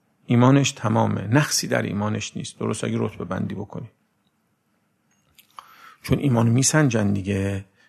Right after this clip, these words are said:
تو همین، اه، سوره‌ای که عرض کردم، آیا-، سوره، اه، آیات آل عمران، اونجا خدا میگه، میگه اصلاً این که این جنگ در می‌گیره،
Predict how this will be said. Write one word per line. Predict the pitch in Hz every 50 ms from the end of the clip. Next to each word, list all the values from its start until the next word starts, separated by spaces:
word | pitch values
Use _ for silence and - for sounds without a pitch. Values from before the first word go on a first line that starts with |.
| _ _ -
تو | - 127
همین، | - - 143 143 160 165 160 147 139 - - -
اه، | 117 113 107 - - - - - -
سوره‌ای | 123 - - - 113 113 117 123 120
که | - - 120 113 104 - - - - _ _ -
عرض | 113 107 101 -
کردم، | - 113 107 113 113
آیا-، | 113 104 110 113 120 120 - - 156
سوره، | 120 - - 117 -
اه، | - - - - - - - - - - _
آیات | - 113 117 113 113 117 - -
آل | - - 107 113
عمران، | 113 110 107 107 110 107 110 117 117 143 160 156 - - - - - _ _ -
اونجا | 143 135 127 117 143 170
خدا | 147 110 113 104 101 98 107
میگه، | 107 107 104 107 101 110 - _ _ - _ _ _
میگه | 120 117 - -
اصلاً | 127 - - 139 139 139 - - _
این | 147 156 160 143 120
که | - - 117 113 113 - _ _
این | - 127 123 117 110 104 - -
جنگ | - - 123 113 113 113 113 107 98
در | 113 113 113 110
می‌گیره، | 110 110 113 110 107 120 117 127 160 170